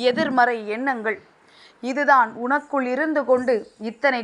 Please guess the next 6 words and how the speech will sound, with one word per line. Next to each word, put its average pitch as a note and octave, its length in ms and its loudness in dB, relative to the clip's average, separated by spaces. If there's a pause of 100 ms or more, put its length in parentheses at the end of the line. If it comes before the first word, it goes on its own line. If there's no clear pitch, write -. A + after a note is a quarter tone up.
காலமும் B3 420 2 (340)
உனக்கு C4+ 380 -2
நடக்கவிருக்கின்ற C4 1040 0
நல்ல B3+ 280 2
விஷயங்களை B3+ 680 0 (140)
கூட C4 180 0